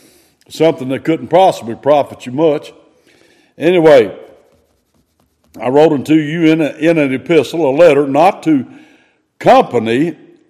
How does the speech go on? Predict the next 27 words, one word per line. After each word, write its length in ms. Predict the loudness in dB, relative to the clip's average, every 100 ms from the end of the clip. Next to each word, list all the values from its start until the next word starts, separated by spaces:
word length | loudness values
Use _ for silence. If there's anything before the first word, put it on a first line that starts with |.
| _ -2
with 220 | -2 -2
fornicators." 920 | 0 2 2 0 2 2 0 -10 -12
Now 160 | -8 -4
that 240 | -4 -2
word 360 | 0 0 -2 -6
company 560 | -4 -4 -6 -8 -6
is 180 | -6 -4
used 320 | -2 -2 -4
in 100 | -10
verse 320 | -8 -8 -8 -8
nine. 460 | -4 -2 -4 -6 -14 _ _ _ _ _ _ _ -14
It's 200 | -4 2
also 420 | 2 2 -2 -4
used 400 | -4 -2 -4 -6
again 340 | -4 -2 0
in 200 | -2 -4
verse 300 | -2 -2 -4
eleven, 540 | 0 2 2 0 -6 -12 _ _ _ _ _ _
and 220 | -8 -6
it's 180 | -6 0
used 500 | 2 2 -4 -10 -8
again 480 | -6 -2 0 2 2
in 160 | -2 -4
Second 420 | -4 -4 -4 -2
Thessalonians 800 | 0 0 -2 -2 -2 -4 -8 -12
three 420 | -8 -2 -2 -2
fourteen. 840 | -8 -4 -4 -6 -6 -4 -4 -8